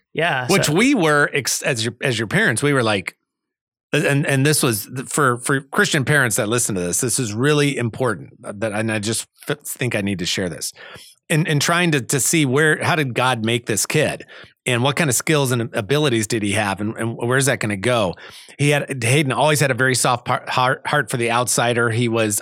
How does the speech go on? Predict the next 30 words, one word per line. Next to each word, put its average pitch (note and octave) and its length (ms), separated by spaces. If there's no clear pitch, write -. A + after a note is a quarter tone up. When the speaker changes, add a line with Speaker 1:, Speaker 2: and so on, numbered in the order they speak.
Speaker 2:
artsy C#3 340
himself A#2 680
and A2+ 300
different. C#3+ 560
And B2 220
so B2 240
didn't A#2+ 300
fit C3+ 240
into A#2+ 200
kind B2+ 220
of A2 80
the G#2+ 80
regular A2+ 460
crowd, G#2 500
although C#3+ 360
he E3+ 120
loved, E3+ 380
pr-, F#3+ 120
pretty G3+ 160
much D#3 200
looked D#3+ 200
like D3+ 160
you C3 80
loved C#3 320
everybody. G#2+ 480
You G#2+ 140
were G2+ 100
kind C3+ 320
towards G2 240
everybody. F#2+ 560